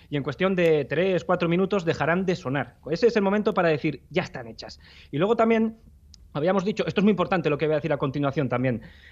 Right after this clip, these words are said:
habíamos dicho que un puñado de granos de maíz es por persona. Dices, "Entonces dos puñados es para dos personas, las hago todas a la vez, los dos puñados y listo".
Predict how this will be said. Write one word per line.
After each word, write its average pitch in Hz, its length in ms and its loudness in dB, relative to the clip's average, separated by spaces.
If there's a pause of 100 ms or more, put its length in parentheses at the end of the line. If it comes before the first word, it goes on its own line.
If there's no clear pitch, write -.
habíamos 202 320 2
dicho 220 240 0
que 170 220 0
un 196 180 2
puñado 208 400 2
de 147 140 -2
granos 185 260 -2
de 208 80 -2
maíz 202 240 0
es 180 100 -6
por 180 200 -6
persona. 147 500 -2
Dices, 139 340 -4
"Entonces 160 380 -4
dos 160 160 -2
puñados 180 380 0
es 170 100 -4
para 156 160 -2
dos 143 140 -4
personas, 147 420 0
las 135 160 -4
hago 175 220 0
todas 185 320 0
a 180 40 2
la 175 80 2
vez, 208 220 2
los 143 140 -2
dos 156 100 -4
puñados 185 440 0
y 160 40 0
listo". 170 380 -2